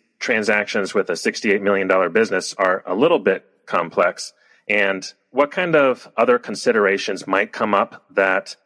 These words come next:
could come into factor as somebody's kind of walking through some of these decisions, something that somebody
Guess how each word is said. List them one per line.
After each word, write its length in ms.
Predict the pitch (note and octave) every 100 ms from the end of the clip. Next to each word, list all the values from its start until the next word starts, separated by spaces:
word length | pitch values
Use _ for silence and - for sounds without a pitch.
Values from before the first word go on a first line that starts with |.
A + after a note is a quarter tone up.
| _
could 640 | - G#2+ G2 F#2+ - G2 -
come 240 | - A#2 A2+
into 320 | G#2 F#2+ G2+
factor 400 | G2+ F#2+ - F#2
as 120 | E2
somebody's 380 | G2+ F#2 F2+ D#2+
kind 160 | F#2+
of 160 | F2+ G2
walking 300 | F#2+ F#2 F#2+
through 140 | - F#2
some 180 | G#2
of 60 | F#2
these 140 | E2+
decisions, 520 | E2+ - G#2 F2+ F#2 -
something 320 | G#2+ - G2
that 160 | F#2+
somebody 400 | - G2+ G2 F2+